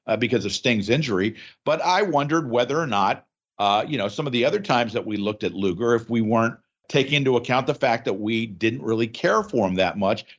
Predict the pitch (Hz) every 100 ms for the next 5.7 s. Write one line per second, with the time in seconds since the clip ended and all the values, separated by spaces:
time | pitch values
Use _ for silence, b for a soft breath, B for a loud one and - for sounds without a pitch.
0 | - 247 127 - 107 - 135 190 156 131
1 | 160 190 160 170 185 151 110 101 113 110
2 | - _ _ - 349 269 180 170 131 98
3 | 98 80 69 - _ _ _ _ 120 110
4 | 190 185 156 - - 117 113 120 117 117
5 | 104 95 95 - 123 123 131